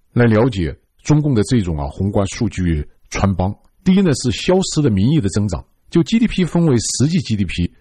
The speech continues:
就扣除通胀以后的，以及现价的民意G D P。二零二五年中国宏观数据啊，G D P的诡异在哪里呢？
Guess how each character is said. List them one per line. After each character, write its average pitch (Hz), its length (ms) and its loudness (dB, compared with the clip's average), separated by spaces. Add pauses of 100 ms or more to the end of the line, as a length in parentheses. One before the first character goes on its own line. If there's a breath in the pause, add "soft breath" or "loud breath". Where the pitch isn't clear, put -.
就 113 100 2
扣 135 220 0
除 - 160 -6
通 165 180 -2
胀 156 180 0
以 - 120 -2
后 110 200 -2
的， 78 160 -6 (260)
以 92 160 2
及 98 280 0 (200 soft breath)
现 147 340 -2
价 113 180 -2
的 92 100 -2
民 85 200 0
意 165 80 2
G 92 180 -4
D 76 80 -4
P。 69 260 -8 (220)
二 196 140 2
零 214 100 2
二 240 160 2
五 104 160 0
年 87 240 0
中 208 180 -2
国 143 120 0
宏 104 180 -4
观 127 120 2 (320 soft breath)
数 170 200 0
据 107 160 0
啊 76 140 0
，G 180 100 -2
D 185 80 2
P 233 220 0
的 143 200 0 (140)
诡 82 140 0
异 139 180 0
在 117 160 0
哪 85 200 -4
里 69 60 -10
呢？ 76 120 -4